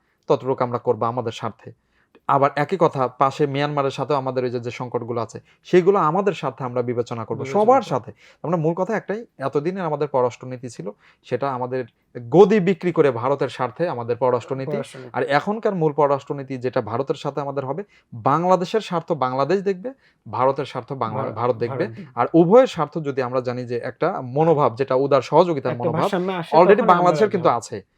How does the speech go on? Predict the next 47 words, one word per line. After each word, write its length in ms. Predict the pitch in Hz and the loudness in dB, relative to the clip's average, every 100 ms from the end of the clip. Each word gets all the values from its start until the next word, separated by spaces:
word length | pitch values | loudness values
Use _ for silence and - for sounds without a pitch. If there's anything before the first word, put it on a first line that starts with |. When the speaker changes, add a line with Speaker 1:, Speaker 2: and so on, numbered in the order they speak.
| _ - | _ -10
Speaker 1:
আমরা 220 | 135 151 | -2 0
কারো 240 | 147 143 | 2 2
প্রতি 240 | 151 151 165 | 2 -2 -4
কোনো 300 | 143 175 - | -6 -6 -6
উগ-, 220 | - 143 135 | -6 -4 -2
অ্যাগ্রেসিভ 600 | 131 127 135 135 143 117 | -2 0 2 0 0 -4
না। 120 | 104 | -6
কিন্তু 200 | 185 156 | -4 0
Speaker 2:
উগ্রতা 180 | 156 151 | 2 4
Speaker 1:
ভারত 100 | 151 | 4
Speaker 2:
দেখাই 180 | 147 196 | 6 4
Speaker 1:
সরকার 180 | 151 151 | 4 2
Speaker 2:
না। 60 | |
Speaker 1:
যে 120 | 135 | 2
ধরনের 300 | 143 147 147 | 2 0 -4
নীতিতে 320 | 135 131 127 127 | -6 -8 -8 -4
চলছিল, 400 | 151 170 - 104 107 _ _ | -2 -2 -4 -12 -14 _ _
এই 100 | 123 | -4
যে 100 | 123 | 0
এই 60 | 127 | 0
ধরনের 220 | 131 127 | 0 -2
বন্যার 360 | 120 127 123 113 | 0 0 0 -2
ক্ষেত্রে 280 | 131 120 120 | -4 -4 -6
বিষয়গুলো 420 | 117 123 113 117 | -4 -6 -4 -6
আসে, 300 | 110 - 104 _ _ | -6 -10 -12 _ _
বিভিন্ন 280 | 185 240 214 | -2 0 2
ধরনের 260 | 151 143 123 | 0 -2 -4
Speaker 2:
মানে, 120 | 117 | -4
Speaker 1:
আন্তর্জাতিক 260 | 135 - - | -2 2 2
Speaker 2:
তারা 220 | 208 180 | 2 4
যেভাবে 240 | 208 - | 4 6
Speaker 1:
প্ল্যাটফর্মে, 160 | 247 247 | 2 2
Speaker 2:
পারে 140 | 208 | 0
Speaker 1:
হ্যাঁ। 120 | 160 | 0
Speaker 2:
সেভাবে 200 | 208 202 | 0 0
আগ্রাসন 340 | 202 165 165 175 | -2 -2 -4 -6
চা-, 120 | 175 | -8
Speaker 1:
তো 60 | - | 0
Speaker 2:
চালাচ্ছে 380 | 170 151 - 143 | 4 4 2 -8
আস-, 140 | - | 0
আসলে। 200 | - 190 | 8 8
Speaker 1:
এইটা 280 | 240 226 240 | 8 6 4
থেকে 240 | 247 269 | 4 -2
যদি 220 | 214 190 | -2 0
তারা 280 | 170 135 139 | 0 2 4
একটু 300 | 151 - 131 | 2 0 -6
নিজেদেরকে 640 | 120 127 131 165 - 107 | -4 -4 4 4 4 -6